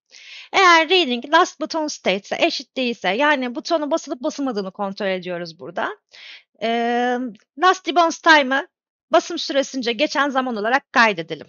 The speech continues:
Basına kadar geçen zaman olarak kaydederim. Eğer debounce delay için belirlenen değerden uzun süren bir değişim algılanırsa butona basıldığını algılayacak.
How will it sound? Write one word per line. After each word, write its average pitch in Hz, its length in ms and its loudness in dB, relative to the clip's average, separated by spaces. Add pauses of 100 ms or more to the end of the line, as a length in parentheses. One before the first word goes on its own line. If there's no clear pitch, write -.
(800)
Basına 220 340 -2
kadar 170 260 0
geçen 214 360 -2
zaman 196 240 -4
olarak 220 280 -6
kaydederim. 165 560 -4 (480)
Eğer 330 580 4 (100)
debounce 330 320 0 (100)
delay 247 280 0
için 220 300 -8
belirlenen 214 500 -4
değerden 214 460 2
uzun 240 240 -6
süren 247 340 0
bir 214 80 -8
değişim 226 280 -2
algılanırsa 302 720 0
butona 294 300 -6
basıldığını 240 480 -4
algılayacak. 165 680 -6